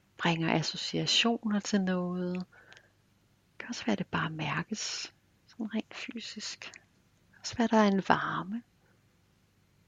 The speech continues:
Måske lidt en følelse af noget omsorg. Det vigtige er egentlig bare at tillade dig selv at mærke præcis det, du mærker.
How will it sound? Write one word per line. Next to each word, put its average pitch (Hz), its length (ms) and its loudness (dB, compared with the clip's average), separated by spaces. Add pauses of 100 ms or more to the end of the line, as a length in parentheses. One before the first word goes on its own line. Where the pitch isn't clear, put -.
Måske - 280 -8
lidt 190 240 0
en 180 280 -4
følelse 185 400 2
af 180 60 0
noget 165 160 -2
omsorg. - 500 -6 (1800)
Det 226 140 2
vigtige 247 300 6
er 214 40 8
egentlig 208 280 6
bare 185 200 4
at 202 100 2
tillade 208 480 4
dig 185 100 -2
selv - 240 2
at 180 80 0
mærke 165 300 0
præcis - 440 -6
det, 160 160 -2
du 160 100 -4
mærker. 151 400 -6